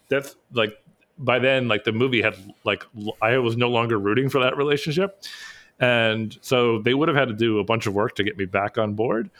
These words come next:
And at the, and then all, basically what happens is she shows up and she's like, "I'm sorry I hurt you. I promise I won't do it again."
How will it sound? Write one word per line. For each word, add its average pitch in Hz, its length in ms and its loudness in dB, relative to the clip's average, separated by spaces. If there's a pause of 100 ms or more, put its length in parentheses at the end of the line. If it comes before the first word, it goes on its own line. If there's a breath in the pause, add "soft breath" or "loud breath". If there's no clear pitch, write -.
(320 soft breath)
And 202 100 0
at 247 140 0
the, 240 180 -2
and 202 140 2
then 233 180 0 (220)
all, 214 240 -2
basically 269 380 0
what 247 120 2
happens 226 400 0
is 202 100 2
she 208 120 0
shows 214 280 2
up 262 160 2
and 190 120 0
she's 185 180 2
like, 185 240 2 (400 loud breath)
"I'm 185 160 0
sorry 185 420 2
I 151 40 0
hurt 160 240 2
you. 123 240 2
I 117 60 0
promise 135 420 0
I 123 40 2
won't 113 240 0
do 120 140 2
it 135 80 2
again." 92 400 -6